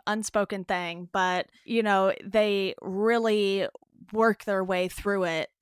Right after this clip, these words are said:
throughout this too, as another sort of subplot. There's seems to be a lot of things going on with the individual characters outside of this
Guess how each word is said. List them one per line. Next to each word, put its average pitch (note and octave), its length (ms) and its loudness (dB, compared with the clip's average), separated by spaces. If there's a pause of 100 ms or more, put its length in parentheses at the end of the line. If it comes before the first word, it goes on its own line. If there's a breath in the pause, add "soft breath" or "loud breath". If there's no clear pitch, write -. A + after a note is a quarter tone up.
(100)
throughout G3 460 0
this E3 280 -6
too, G3+ 300 0
as E3 200 -2
another F3 680 -4
sort F3 260 -4
of E3 80 -8
subplot. F#3+ 600 -2
There's G#3 380 -4 (120)
seems E4 340 -4
to - 60 -8
be A#3 320 -2
a G3 140 -2
lot F#3 400 0
of F3+ 440 -4 (300)
things F#3+ 260 -2
going F3+ 260 -4
on F3 280 -2
with F3+ 160 -6
the F3 240 -6 (100)
individual F#3 600 -4
characters F#3 540 -6 (100)
outside F3+ 500 -4
of F3+ 140 -12
this E3+ 360 -6